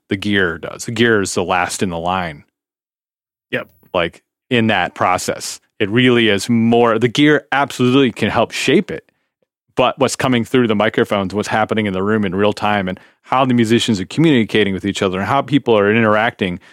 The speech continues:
Speaker 1: to the music in real time to get the human inter-, interface, the human aspect of it out, is always more important.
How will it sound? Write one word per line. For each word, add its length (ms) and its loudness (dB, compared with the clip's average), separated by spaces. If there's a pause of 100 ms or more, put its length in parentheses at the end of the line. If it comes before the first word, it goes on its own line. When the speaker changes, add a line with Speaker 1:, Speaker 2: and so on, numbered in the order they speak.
(140)
Speaker 1:
to 120 2
the 100 0
music 340 2
in 100 0
real 200 2
time 520 -4 (680)
to 100 -10
get 200 0
the 180 0
human 800 -2
inter-, 340 2 (200)
interface, 560 0
the 120 -6
human 360 -2
aspect 420 -2
of 60 -10
it 80 -4
out, 300 0 (1040)
is 180 0
always 320 2
more 160 -2
important. 460 -6